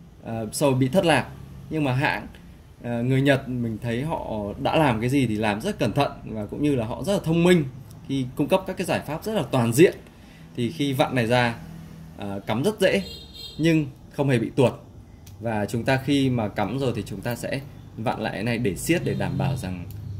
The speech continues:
à, jack này cắm chặt và không hề bị tuột ra. Vậy là cái đầu jack này là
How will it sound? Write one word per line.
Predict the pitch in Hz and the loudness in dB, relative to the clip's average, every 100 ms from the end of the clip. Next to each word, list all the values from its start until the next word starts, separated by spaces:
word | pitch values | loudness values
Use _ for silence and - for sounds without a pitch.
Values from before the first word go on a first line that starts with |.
| - | -10
à, | 95 95 107 | -10 -10 -8
jack | 135 139 - | -6 -8 -10
này | 110 92 85 - | -8 -8 -10 -10
cắm | 92 95 | -10 -10
chặt | - 131 - - | -4 -4 -4 -12
và | 92 | -10
không | 113 110 | -8 -6
hề | |
bị | 98 - | -8 -2
tuột | 110 95 | -2 2
ra. | 113 110 - - - - - - | 0 0 -6 -20 -20 -20 -16 -8
Vậy | 92 | -6
là | 98 | -4
cái | - | -2
đầu | 120 104 | -2 0
jack | 127 147 | -2 -2
này | 120 92 | -2 -2
là | 92 90 | -4 -8